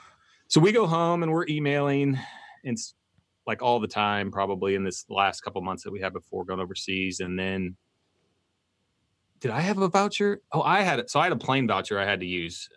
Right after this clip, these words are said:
And you kinda, like, were like, "Hey,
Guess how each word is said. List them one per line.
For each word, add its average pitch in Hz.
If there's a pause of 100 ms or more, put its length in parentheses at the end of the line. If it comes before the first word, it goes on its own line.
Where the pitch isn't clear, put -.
(240)
And 104
you 117
kinda, 117
like, 92 (320)
were 104
like, 101
"Hey, 123